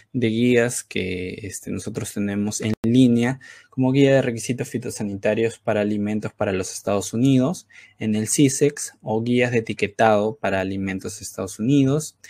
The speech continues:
y otros, eh, circulares informativos sobre las leyes, mm, ya sean, este, le-, ley fisma de Estados Unidos, eh, con-, en controles preventivos o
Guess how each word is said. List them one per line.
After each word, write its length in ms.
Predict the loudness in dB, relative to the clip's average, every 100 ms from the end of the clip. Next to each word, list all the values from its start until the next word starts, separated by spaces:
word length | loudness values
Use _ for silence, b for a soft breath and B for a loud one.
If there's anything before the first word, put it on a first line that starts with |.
| B B B B 2
y 200 | 4 6
otros, 440 | 4 4 2 2
eh, 100 | -2
circulares 720 | -2 0 0 2 4 4 2 -2
informativos 720 | -2 -2 -4 -2 2 4 2
sobre 300 | 0 0 0
las 200 | -2 0
leyes, 500 | 0 2 0 -4 -10 b b b b _ _
mm, 340 | -8 -6 -6 -2
ya 180 | 0 0
sean, 500 | 0 -2 -2 -6 -8
este, 320 | -10 -6 -4
le-, 220 | -2 -2
ley 300 | 0 2 2
fisma 720 | 2 2 2 2 -2 -2 -2 -8 _ _ _ _ _ _ _ _
de 160 | -2 0
Estados 400 | 0 -2 -2 0
Unidos, 540 | 2 4 4 2 -2 B B B B B B
eh, 360 | -6 -4 -4 -6
con-, 260 | -4 -4 -4
en 140 | -4
controles 420 | -4 -2 0 0 2
preventivos 1040 | 4 4 2 2 4 4 4 2 0 -6
o 240 | -6 -6